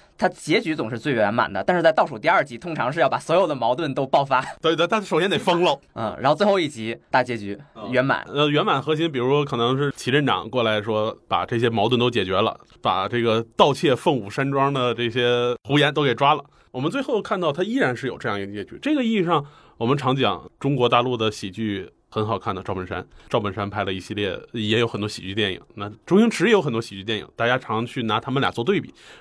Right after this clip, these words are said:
Speaker 2: 而周星驰，我们看的经常讲这个，他的电影内核其实是在讲一个悲剧性的故事，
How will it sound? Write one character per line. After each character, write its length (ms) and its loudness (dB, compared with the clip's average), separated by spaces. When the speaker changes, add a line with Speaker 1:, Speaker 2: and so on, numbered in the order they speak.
Speaker 2:
而 140 4
周 160 4
星 140 4
驰， 240 -2
我 140 0
们 120 -4
看 320 -2
的 240 -4
经 160 0
常 160 0
讲 220 -2
这 220 -6
个， 320 -6
他 160 -4
的 80 2
电 180 2
影 120 -2
内 100 -2
核 100 -6
其 200 -6
实 160 -6
是 160 -10
在 100 -2
讲 180 -10
一 60 -16
个 80 -12
悲 220 -2
剧 120 -4
性 160 -8
的 80 -14
故 160 -14
事， 140 -14